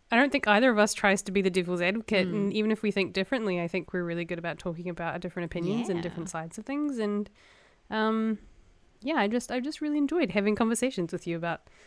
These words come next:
Speaker 1: things that perhaps I wouldn't have conversations with other people about. And yeah, like, there's, there's good stuff in there. There's work-related stuff, there's dating-related stuff,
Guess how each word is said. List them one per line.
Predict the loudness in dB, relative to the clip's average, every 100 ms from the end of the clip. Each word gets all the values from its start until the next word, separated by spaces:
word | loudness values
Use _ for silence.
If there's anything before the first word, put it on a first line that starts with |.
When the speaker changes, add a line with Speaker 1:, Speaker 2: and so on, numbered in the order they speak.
| _ _
Speaker 1:
things | -4 0 0 4
that | 4 4
perhaps | 2 2 2
I | 0
wouldn't | 2 0
have | 0
conversations | -2 0 0 0 0
with | 0
other | 0 -2
people | -4
about. | -6 -6 -8 -10 _ -6
And | -4 -2 -4 -6 -10 -20 -20 _ _ _ _
yeah, | -2 0 0 2
like, | 0 2
there's, | 0 -2 -2
there's | -2
good | -2 0
stuff | 2 2
in | 2
there. | 2
There's | 0 -2 -6 -16 -20 -20 _
work-related | -2 0 2 2 2 0
stuff, | 2 4 6 4
there's | 0 -6
dating-related | -2 0 0 0 -2 -4 -4
stuff, | 0 2 2 0